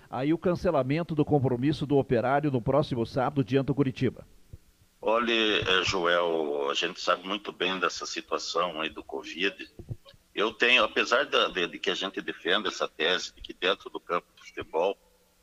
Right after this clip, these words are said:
Speaker 2: ele é o lugar mais seguro que existe. Todo mundo que entra daquele portão pra dentro tem que apresentar o exame de covid.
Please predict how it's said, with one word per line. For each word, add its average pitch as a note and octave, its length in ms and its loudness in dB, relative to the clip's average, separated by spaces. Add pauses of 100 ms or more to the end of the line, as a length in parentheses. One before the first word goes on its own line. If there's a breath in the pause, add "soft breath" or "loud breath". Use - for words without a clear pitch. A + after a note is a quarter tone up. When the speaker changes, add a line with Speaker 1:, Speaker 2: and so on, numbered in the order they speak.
(160)
Speaker 2:
ele E2 840 -2
é E2 80 0
o C#3 280 0
lugar B2+ 340 0
mais D#3 200 0
seguro D3+ 360 -2
que - 80 -8
existe. - 380 -6
Todo E3 200 -2
mundo C3+ 240 -6
que F2+ 140 -4
entra G2 240 0
daquele E2 320 -4
portão E2+ 400 -4
pra D2+ 160 -2
dentro G2 420 -2 (840)
tem G2+ 120 0
que G#2+ 80 -4
apresentar F2+ 540 -2
o F2+ 80 0
exame E2+ 260 -2
de F2+ 80 -6
covid. D2 640 -6